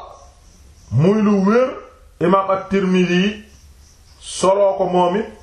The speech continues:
wéral ko, mu ne muy nettali, nettali boo xam ne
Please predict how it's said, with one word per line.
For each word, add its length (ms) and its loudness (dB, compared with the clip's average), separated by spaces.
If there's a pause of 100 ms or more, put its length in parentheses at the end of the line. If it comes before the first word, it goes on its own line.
(560)
wéral 540 2
ko, 220 -4 (1120)
mu 260 2
ne 120 0 (540)
muy 260 2
nettali, 560 0 (160)
nettali 500 0
boo 200 0
xam 260 -2
ne 80 -6